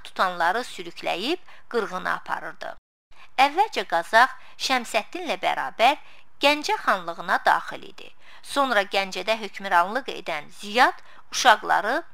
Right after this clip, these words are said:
Nadirin iş başına gəlməsinə meyl göstərmədikləri üçün Nadir Qazağı Gəncədən ayırıb Gürcüstan valiliyinə ilhaq etdi. Nadir şahın bütün səfərlərində Gürcüstan valisi İrakli ilə bərabər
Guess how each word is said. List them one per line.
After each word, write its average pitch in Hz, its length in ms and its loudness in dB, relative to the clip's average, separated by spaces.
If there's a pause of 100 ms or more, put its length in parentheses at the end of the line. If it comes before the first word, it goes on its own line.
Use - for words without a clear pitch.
(160)
Nadirin 254 540 6 (100)
iş - 280 -2
başına 175 340 0
gəlməsinə 180 760 0
meyl 277 400 -2
göstərmədikləri 294 1040 0
üçün 415 300 -6 (300)
Nadir 254 420 6 (100)
Qazağı 196 460 2 (100)
Gəncədən 220 580 2
ayırıb 175 520 -2 (260)
Gürcüstan 285 800 -2
valiliyinə 170 920 6
ilhaq 190 500 -4
etdi. - 400 -14 (420)
Nadir 240 380 8
şahın 214 500 2
bütün 381 280 -8
səfərlərində 175 1040 -2
Gürcüstan 262 680 0
valisi 170 600 4
İrakli 285 560 0
ilə 247 240 6
bərabər 185 580 2